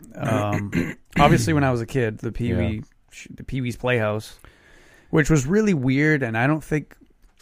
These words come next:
Speaker 1: I think my mom didn't like me watching it.
Speaker 2: Really?
Speaker 1: 'Cause just of, because of how strange it was.
Speaker 2: Yeah.
Speaker 1: But I, I kind of, at, when I was a teenager, I watched, um,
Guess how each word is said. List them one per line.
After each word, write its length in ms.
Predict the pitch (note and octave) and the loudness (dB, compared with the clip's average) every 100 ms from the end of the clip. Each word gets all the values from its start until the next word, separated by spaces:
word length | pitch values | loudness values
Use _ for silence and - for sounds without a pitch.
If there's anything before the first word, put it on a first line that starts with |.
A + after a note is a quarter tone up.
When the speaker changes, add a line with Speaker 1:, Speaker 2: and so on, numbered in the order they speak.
| _ _ _ _ - | _ _ _ _ -10
Speaker 1:
I 140 | D3 | -6
think 220 | G#2+ C#3+ C#3+ | -2 -4 -2
my 160 | A#2+ | -2
mom 360 | A2+ A#2 B2 A2+ | -2 -2 -2 -2
didn't 320 | C3+ C3 - | -4 -4 -4
like 220 | B2+ B2+ D3 | -4 -4 -2
me 100 | A#2+ | -4
watching 440 | G#2 A2+ - F3 | -4 -8 -6 -6
it. 160 | G3 - _ - - - | -6 -10 _ -20 -16 -2
Speaker 2:
Really? 240 | F#2+ A#2 | 0 2
Speaker 1:
'Cause 120 | A#2 | 0
just 260 | B2+ C#3+ D#3+ | -2 -2 -2
of, 200 | A#2+ - - - - - - | -4 -8 -20 -20 -20 -18 -8
because 240 | C#3 D3 | 0 0
of 60 | C3 | 0
how 100 | A#2 | -2
strange 400 | - A#2 A2 C3 | -4 -10 -8 -4
it 40 | |
was. 340 | E3 E3 E3 - | 0 0 0 -4
Speaker 2:
Yeah. 340 | F#2+ F#2 F#2+ - - - - - - _ _ _ _ _ _ _ - - | -4 -2 -4 -8 -16 -20 -20 -20 -20 _ _ _ _ _ _ _ -18 0
Speaker 1:
But 300 | D3+ C#3 - - - | 2 2 -4 -16 -6
I, 280 | C#3+ D3+ - | -2 -2 -4
I 160 | C#3+ B2+ | -2 -2
kind 320 | C#3 E3 E3+ | 2 4 6
of, 220 | C#3 B2+ | 4 2
at, 260 | C#3+ C#3 C3 | 2 2 2
when 120 | C3+ | 2
I 60 | C#3+ | 2
was 120 | A2+ | 0
a 60 | |
teenager, 880 | G#2+ - G3 F3+ B2 G#2+ G#2+ G#2+ A#2+ - - - - _ _ _ _ _ - _ _ _ _ _ - | -2 2 6 6 4 2 -2 -2 -4 -8 -20 -20 -20 _ _ _ _ _ -20 _ _ _ _ _ -10
I 200 | C3 B2+ | 0 4
watched, 600 | B2+ C3+ C3 B2+ - - - - - - _ _ - | 6 6 4 2 -4 -10 -10 -12 -14 -20 _ _ -8
um, 560 | B2 A2+ A2 G#2+ G#2+ | -4 -2 -2 -4 -8